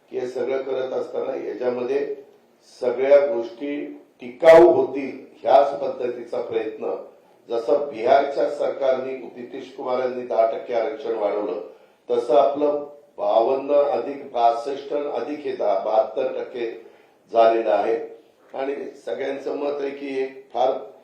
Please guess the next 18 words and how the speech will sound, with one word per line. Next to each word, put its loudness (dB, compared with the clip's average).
बारकाईनं 2
काही -2
कोटी -2
लोकांचं -2
सगळं 2
माहिती -6
घेऊन -6
ते -4
केलेलं -6
आहे. -8
सगळ्या -4
सोयऱ्यांच्या -2
बद्दल -4
साडेसहा -4
लाख 2
हरकती -4
आलेल्या 0
आहेत, -6